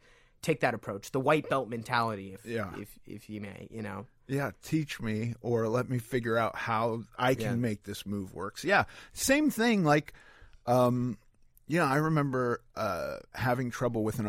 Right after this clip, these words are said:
Speaker 2: omoplata, right?
Speaker 1: Mm-hmm.
Speaker 2: It's a shoulder lock.
Speaker 1: Yeah.
Speaker 2: And and I w-, I was watching dudes do it and seeing my instructor walk us through it. And then I was just like,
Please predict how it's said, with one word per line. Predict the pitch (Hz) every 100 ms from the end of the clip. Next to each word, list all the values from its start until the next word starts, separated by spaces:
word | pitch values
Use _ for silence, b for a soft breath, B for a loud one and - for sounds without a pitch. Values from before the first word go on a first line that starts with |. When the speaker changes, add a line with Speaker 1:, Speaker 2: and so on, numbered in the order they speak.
| -
Speaker 2:
omoplata, | 110 101 - 87 82 - - -
right? | 110 110 113
Speaker 1:
Mm-hmm. | 117
Speaker 2:
It's | -
a | 113
shoulder | - 113 98 85
lock. | 85
Speaker 1:
Yeah. | 233 285 - b b b - -
Speaker 2:
And | 127 123 123 113 b b b b _
and | 127 131 127 123 -
I | 131
w-, | 135 135 -
I | 135
was | 135 135 127
watching | 123 127 147 - 165
dudes | 151 156 131
do | 127 123
it | 147
and | 135 120
seeing | - 139 135 135 135 131 - 101 -
my | 135 123
instructor | 123 - 127 117 123 123
walk | 120 92 117 120 -
us | 135 -
through | - 113 113
it. | 127 -
And | 120 117 120
then | 123 123
I | 113 127
was | 123
just | - 123 -
like, | 117 113 -